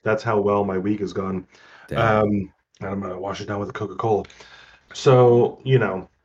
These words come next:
Speaker 2: I'm gonna ch-, I'm, I'm
Speaker 1: What was your
Speaker 2: drinking
Speaker 1: question?
Speaker 2: I'm sitting on a chair drinking pre-workout, so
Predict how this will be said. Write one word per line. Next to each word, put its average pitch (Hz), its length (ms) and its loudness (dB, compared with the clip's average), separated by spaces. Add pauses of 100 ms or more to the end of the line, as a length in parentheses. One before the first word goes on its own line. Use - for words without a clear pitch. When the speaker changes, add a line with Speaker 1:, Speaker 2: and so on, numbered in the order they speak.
Speaker 2:
I'm 85 80 -16
gonna 110 140 -10
ch-, - 160 -16 (100)
I'm, 104 220 -6 (300)
I'm 107 140 -4
Speaker 1:
What - 0 -
was 135 100 -8
your 156 100 2
Speaker 2:
drinking 127 280 4
Speaker 1:
question? 175 420 0 (200)
Speaker 2:
I'm 170 180 4
sitting 196 300 4
on 98 180 2
a 78 60 -6
chair 90 400 -4
drinking 71 440 -16
pre-workout, 62 840 -14
so 58 200 -18